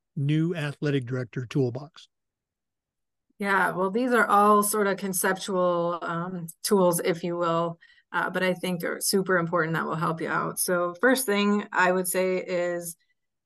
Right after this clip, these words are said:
Speaker 2: to take one day at a time and one task at a time. Um, focus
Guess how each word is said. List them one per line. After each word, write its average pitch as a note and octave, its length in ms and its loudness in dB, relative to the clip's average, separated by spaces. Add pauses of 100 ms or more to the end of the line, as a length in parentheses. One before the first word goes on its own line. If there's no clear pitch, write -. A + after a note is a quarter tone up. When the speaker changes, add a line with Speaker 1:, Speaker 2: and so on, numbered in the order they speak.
(460)
Speaker 2:
to G3 160 -4
take F#3+ 300 0
one G3 760 2
day F3+ 260 4
at G3+ 80 2
a G#3 80 0
time G3+ 480 -2
and E3+ 220 -6
one E3+ 260 0
task E3+ 460 -2 (260)
at D#3+ 200 0
a E3 80 0
time. E3 640 -6 (280)
Um, - 520 -6 (140)
focus - 840 0